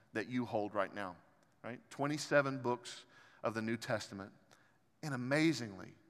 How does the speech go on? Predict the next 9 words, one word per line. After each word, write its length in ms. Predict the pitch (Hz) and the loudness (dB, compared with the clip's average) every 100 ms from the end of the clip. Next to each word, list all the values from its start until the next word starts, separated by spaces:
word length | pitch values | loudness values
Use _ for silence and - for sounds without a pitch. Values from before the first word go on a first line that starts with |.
| - _ _ | -20 _ _
miraculously 840 | 139 139 143 151 160 123 110 - 117 | -2 2 6 4 2 -4 -6 -4 -8
preserved 680 | - 113 107 104 95 104 - - _ _ | -6 -6 -4 -4 -6 -12 -20 -20 _ _
for 180 | 113 101 | -8 -6
us. 140 | 92 - - - - | -8 -18 -20 -8 0
And 140 | 185 | 2
you 60 | 214 | 4
know 60 | |
what's 180 | 208 147 | 4 6
also 280 | 170 170 | 6 6